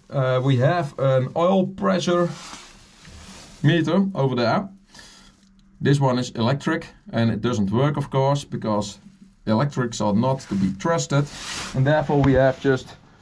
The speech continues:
a very simple one. It's just on the tube,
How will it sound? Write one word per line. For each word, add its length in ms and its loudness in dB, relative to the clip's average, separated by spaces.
a 40 -4
very 420 2
simple 480 4
one. 380 0
It's 140 -8
just 200 4
on 80 -2
the 80 0
tube, 340 2